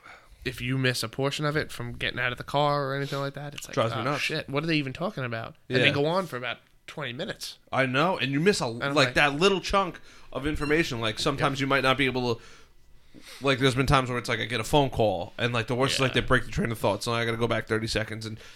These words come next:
Speaker 2: and re-get into it, or, like, some, or, like, whatever, you're asking somebody for directions, or you're, you see somebody pulled up next to you, whatever, they're like, "Oh, roll down in the window." I'm like, before I even touch that window button, I pause the podcast 'cause
Speaker 1: Yep.
Speaker 2: I don't wanna miss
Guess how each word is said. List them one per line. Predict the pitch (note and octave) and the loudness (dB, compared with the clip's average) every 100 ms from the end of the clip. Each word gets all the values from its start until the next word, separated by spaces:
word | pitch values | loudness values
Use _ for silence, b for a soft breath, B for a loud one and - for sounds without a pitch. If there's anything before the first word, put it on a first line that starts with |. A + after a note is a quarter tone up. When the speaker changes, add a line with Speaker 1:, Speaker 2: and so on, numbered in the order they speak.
| B | B
Speaker 2:
and | B2 | 0
re-get | B2+ A#2 A2+ | 2 4 4
into | A2 - G#2+ | 2 -2 0
it, | A2 | 0
or, | - A2+ | 0 0
like, | A2 A2 G#2+ B B B | 0 -2 -6 B B B
some, | - C#3+ B2 | 4 4 6
or, | B2 A#2+ | 4 6
like, | A2+ A2+ A2 - b b b | 4 2 -2 -10 b b b
whatever, | C3+ C#3+ B2+ A2 | 4 8 8 6
you're | A2 A2 | 4 4
asking | A2+ A2+ A#2 | 2 0 -2
somebody | B2+ B2+ | 0 2
for | C3+ D#3 | 0 0
directions, | E3+ E3+ - B2 G#2+ A2 | 2 4 4 0 0 0
or | A2 | 0
you're, | A2+ A#2 A#2 - B B | 2 4 2 2 B B
you | - A#2+ | -6 -2
see | - C3 | 0 2
somebody | C#3+ C3 | 4 4
pulled | B2+ D3 C#3 | 2 2 2
up | C#3+ | 2
next | D3 - | 2 0
to | C3 | 0
you, | A#2 | 2
whatever, | A#2+ A#2+ B2 | 4 4 2
they're | A#2 | 2
like, | C3+ D#3+ | 2 2
"Oh, | G#3 G3+ | 2 4
roll | G3+ | 4
down | G3+ G3 | 4 2
in | G3 | 0
the | F#3+ | -4
window." | F#3+ F#3+ D#3 | -2 2 2
I'm | A#2 | 2
like, | A2+ - - | 0 -4 -10
before | - B2 E3 | -6 4 8
I | E3+ | 8
even | D3 A#2 - | 4 -2 -4
touch | - D3 - | 4 4 6
that | C3+ | 6
window | A#2+ C3 C#3 | 6 6 8
button, | C#3+ C#3+ | 6 6
I | A2+ | -2
pause | - A#2+ | 0 0
the | A#2+ | 4
podcast | A#2 A2+ G#2+ G2+ B2 | 4 4 2 0 2
'cause | A#2 | 2
Speaker 1:
Yep. | |
Speaker 2:
I | A2 | 2
don't | A#2+ C3 B2 | 4 4 4
wanna | A#2 A#2+ A#2 | 4 4 4
miss | A#2 A#2 - | 0 0 -2